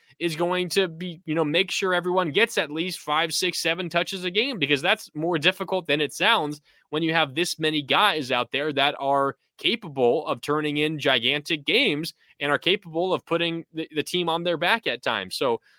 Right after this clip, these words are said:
I think a challenge for the forty-niners is offensively, uh, it's a good challenge and a good problem to have, uh, but it's making sure that everyone gets the touches that they deserve, because you just have so many mouths to feed.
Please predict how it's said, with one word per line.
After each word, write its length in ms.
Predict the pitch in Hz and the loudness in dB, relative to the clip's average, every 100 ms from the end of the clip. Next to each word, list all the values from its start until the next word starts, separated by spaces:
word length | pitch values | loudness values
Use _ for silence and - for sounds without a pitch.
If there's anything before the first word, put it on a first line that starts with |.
| - | -2
I 140 | 165 | 2
think 160 | 254 262 | 2 2
a 60 | 165 | 0
challenge 480 | 165 220 202 165 | 2 2 2 -2
for 80 | - | -6
the 100 | 156 | -6
forty-niners 560 | - 185 170 175 214 151 | -4 -2 0 0 0 -2
is 120 | 139 | -2
offensively, 920 | 156 - 220 277 262 151 120 107 143 - _ _ _ | -2 0 -2 -2 -2 0 2 2 0 -6 _ _ _
uh, 120 | 143 131 | -6 -4
it's 180 | 175 175 | -6 -4
a 60 | 135 | 0
good 240 | 135 269 | 2 2
challenge 400 | - 185 143 170 | 4 2 2 0
and 100 | 151 | 0
a 60 | 123 | 0
good 180 | 165 - | -2 -2
problem 360 | 156 240 262 | -2 -2 -2
to 80 | 139 | -2
have, 340 | 113 110 160 - _ _ - | 0 0 -2 -6 _ _ -6
uh, 160 | 156 | -2
but 140 | 139 151 | 2 0
it's 160 | 151 | 0
making 280 | 170 196 208 | -2 -2 -4
sure 140 | 170 185 | -2 0
that 140 | 147 | 2
everyone 320 | 185 170 135 | 2 0 -2
gets 120 | 151 | -4
the 80 | - | -4
touches 360 | 160 196 180 139 | -2 -2 -2 -8
that 100 | 139 | -4
they 120 | 165 | -2
deserve, 500 | 156 117 226 127 - | -2 2 4 4 -2
because 420 | 110 - 131 113 | -6 -2 -2 -2
you 120 | 147 170 | -6 -8
just 160 | 147 | -2
have 160 | 127 117 | -2 0
so 160 | 143 | -2
many 180 | 135 127 | -2 -2
mouths 320 | 117 160 165 | 0 0 -2
to 80 | - | -12
feed. 240 | - 90 | -14 -16